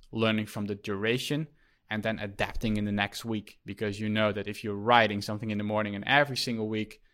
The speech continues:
this is the block you're skipping, try another time, try another duration,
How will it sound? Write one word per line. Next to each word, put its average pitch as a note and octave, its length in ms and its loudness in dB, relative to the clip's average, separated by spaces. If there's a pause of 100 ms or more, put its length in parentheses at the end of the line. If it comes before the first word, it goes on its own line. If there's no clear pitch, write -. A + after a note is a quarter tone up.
(420)
this C3 180 2
is A#2 100 -6
the A#2 100 -2
block G#2 360 -2
you're G#2+ 80 -4
skipping, D#3+ 540 -2 (500)
try G2 240 0
another A2 300 -2
time, A#2+ 300 0 (200)
try G#2 200 2
another A2+ 240 0
duration, A#2 560 0